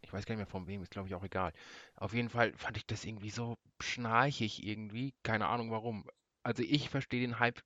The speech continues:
überhaupt nicht. Das ist einfach, Shooter ist eh schon nicht mein Ding, außer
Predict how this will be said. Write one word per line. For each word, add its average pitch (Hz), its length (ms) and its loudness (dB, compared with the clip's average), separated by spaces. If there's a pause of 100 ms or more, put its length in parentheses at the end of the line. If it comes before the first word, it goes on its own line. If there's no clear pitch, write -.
überhaupt 110 480 0
nicht. 85 260 -8 (520)
Das 101 180 -4
ist - 260 -6
einfach, 107 360 0 (1000)
Shooter 202 340 12
ist 165 160 8
eh 175 160 6
schon 190 120 2
nicht 175 120 0
mein 170 140 4
Ding, 165 180 4
außer 147 500 6